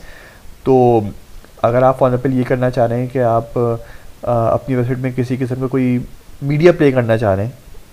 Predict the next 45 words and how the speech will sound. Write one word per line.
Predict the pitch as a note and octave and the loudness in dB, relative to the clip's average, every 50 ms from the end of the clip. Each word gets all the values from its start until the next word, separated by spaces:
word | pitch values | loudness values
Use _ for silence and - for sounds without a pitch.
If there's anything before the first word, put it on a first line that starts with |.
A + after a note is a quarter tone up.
| - - - A2 A2+ A2+ B2 | -20 -12 -6 -4 -2 0 0
YouTube | B2+ C3 D3+ D3 D3 | 2 2 2 4 6
वगैरह, | C#3 C3+ C3 C3 | 6 6 8 6
वैसे | B2+ B2 - C#3 | 6 6 4 0
YouTube | B2+ B2+ C#3 C3 | 0 2 0 0
तो | C#3 | 2
डायरेक्टली | B2+ B2 A2+ A2 B2 - C#3 C3+ | 2 2 2 2 2 0 -2 -2
play | C3 C3+ C#3 A#2+ | -2 0 0 0
हो | A#2 A#2 | 0 -2
सकता | - A2 G#2 - | -4 -6 -2 -2
होगा, | G#2+ G#2+ G#2+ A#2+ - - - - - - - - - | -2 -2 -2 -4 -6 -8 -14 -18 -18 -18 -14 -6 -2
लेकिन | B2 B2 B2+ | 0 2 4
अगर | C3 B2+ C3 C3+ | 6 6 6 6
आप | C3 C3 | 6 4
नहीं | C3 B2+ B2+ C3 C3 | 2 0 0 0 0
करना | C3+ B2 A2+ A2 A2+ | 0 0 0 0 0
चाह, | A#2 A#2+ A2+ F#2 F#2+ | 0 2 2 2 2
नहीं | A2+ A2+ A#2 A#2+ B2+ C3 B2+ | 2 0 0 0 0 0 0
है | B2 A#2 | 0 2
already | G#2+ G#2+ G2+ G2+ A2 A2+ A#2+ - - - - - - | 2 0 0 0 -2 -2 -4 -6 -12 -20 -20 -6 0
और | - A2+ | 4 4
आप | A2+ A2 G#2 A2 - C2+ D2 - | 6 4 4 0 -8 -8 -4 -2
करना | - A#2 A2+ | 0 0 0
चाहते | A#2 A#2 A#2+ A2+ | 2 0 0 0
हैं | A#2 | 2
तो | A#2+ | 2
आप | B2 A2 | 2 2
उसके | A2 - - B2 | 2 0 0 0
लिए | B2 B2+ | 0 2
plugin | B2 B2+ A#2 A#2 B2 B2+ B2+ | 2 2 2 2 2 -2 0
यहाँ | B2 B2 A#2 | 0 0 0
से | A#2 B2+ | 0 0
यूज़ | B2 A#2 A#2 - | -2 -2 -2 -2
कर | C3 A#2+ | -4 -4
सकते | B2 A#2 - C#3 | -4 -4 -6 -6
हैं। | D3 | -4
तो | F#3 | -2
कोई | F3+ - E3 F3+ | 2 4 4 4
भी | F3+ G3+ | 6 4
extra | D#3 - - - G3+ F#3 | 2 2 4 4 4 6
functionality | F#3+ F3+ D3+ C#3+ - C#3 B2+ A#2+ C3 D#3 | 6 2 0 0 -2 -2 -2 -2 -2 -2
जो | D#3 D3 C3 | -2 -4 -6
कि | - D3 D3 C3+ - - C#3+ C3 C3+ C#3 | -6 -6 -8 -8 -10 -14 -14 -14 -12 -4
वैसे | B2 A#2+ A#2 A2+ - D3+ | -2 -2 0 0 -2 -2
नहीं | C#3 C#3 D3+ | -2 -2 -2
थी, | D3 - D#3 D3 C#3+ E3 | -2 -4 -6 -6 -6 -8